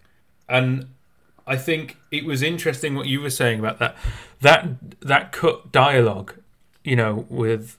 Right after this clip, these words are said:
the suggestion that the Doctor's presidency is turning out to be very similar to a lot of the others, and he's really elite. And I think there's definitely something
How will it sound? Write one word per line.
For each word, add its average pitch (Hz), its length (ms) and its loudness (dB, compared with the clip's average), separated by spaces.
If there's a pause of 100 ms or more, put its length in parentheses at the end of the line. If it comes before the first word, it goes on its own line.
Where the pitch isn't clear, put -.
the 127 140 -10
suggestion 117 560 -4
that - 160 -10 (400)
the 127 80 -2
Doctor's 123 440 -2
presidency 117 880 -2
is 104 180 -12
turning 113 360 -2
out 110 300 -8
to - 60 -16 (140)
be 117 80 -2
very 120 260 2
similar 123 460 0
to 113 160 -6
a - 60 -2
lot - 80 -8
of 120 80 -6
the 123 80 2
others, 120 200 2
and 110 120 -6
he's 113 180 -6
really 120 400 0
elite. 113 380 -4 (840)
And 135 140 0
I 131 80 0
think - 560 -4 (1080)
there's 131 200 2
definitely 135 600 0
something 123 680 -4